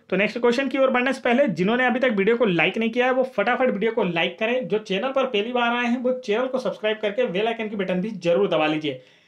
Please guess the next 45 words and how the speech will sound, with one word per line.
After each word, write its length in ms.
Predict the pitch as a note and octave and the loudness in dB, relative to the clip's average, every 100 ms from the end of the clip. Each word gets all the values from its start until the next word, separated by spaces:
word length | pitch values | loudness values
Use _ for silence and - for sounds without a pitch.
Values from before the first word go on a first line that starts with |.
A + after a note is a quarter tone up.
| _ _ - | _ _ -4
एमपी 180 | A#3 C#4 | -2 -2
पुलिस 240 | C4+ C4 | -2 -4
कांस्टेबल, 440 | A3+ G#3 A3+ A#3+ B3 | -2 -2 0 -2 0
एसआई 260 | G3+ F#3+ A3+ | -4 -2 0
और 100 | A#3 | 0
एमपी 220 | F3+ G#3+ | -2 -2
गवर्नमेंट 300 | F3 E3+ E3+ | -2 -2 -4
की 80 | A3+ | -8
किसी 240 | A3+ - | -6 -2
भी 60 | G#3+ | -2
एग्जाम 240 | E3 E3 | -2 -4
में 80 | D#3 | -4
सिलेक्शन 400 | F3+ C#3+ - B3 A#3 G#3+ | -4 -6 -6 -8 -4 -2
पाने 220 | F#3 F3 | 0 0
के 120 | E3+ | -2
लिए। 280 | D3 C3 - - - - | -6 -8 -12 -20 -14 -2
और 120 | G#3+ | 0
आप 180 | A#3 C#4+ | 0 0
लोग 180 | D4 - | -2 -2
चैनल 300 | A3+ A3+ C4+ | -2 -2 -2
की 100 | C#4 | -4
प्लेलिस्ट 420 | A3+ G3 A#3 C4 | -2 -2 -2 -2
भी 100 | B3 | -2
जरूर 240 | F3+ E3+ | 0 -2
चेक 240 | - A#3 A#3 | -2 -4 -2
करें, 260 | B3 C4+ | -2 -2
जहां 240 | F#3+ F#3+ B3+ | -2 -2 -2
पर 140 | C4 | 0
हमने 320 | A#3 G#3+ C#3+ - _ _ _ - | 0 -2 -6 -10 _ _ _ -4
आप 200 | G#3+ C4 | -2 2
लोगों 200 | A#3 A#3 | 2 2
की 160 | C4 C4+ - - _ _ _ _ _ _ - | 0 -4 -6 -10 _ _ _ _ _ _ -2
आने 200 | A3 C4 | 0 2
वाले 220 | B3 B3+ | 2 2
एमपी 240 | G#3+ G3 | 0 -2
पुलिस 200 | G#3 B3 | -2 -4
कांस्टेबल 360 | - F#3 - A3+ | -4 -4 -2 -2
एग्जाम 240 | F#3 G3+ | 0 -2
के 100 | G3+ | 0
लिए 100 | B3 | 0
एक 180 | A#3 A3+ | 0 -2
अलग 220 | G#3 C4 | -2 -2
से 120 | C4 | -4
पीडी, 280 | C#4+ A3 G3 | -6 -4 -4
अ, 380 | G3+ G3+ G3 | -4 -2 -2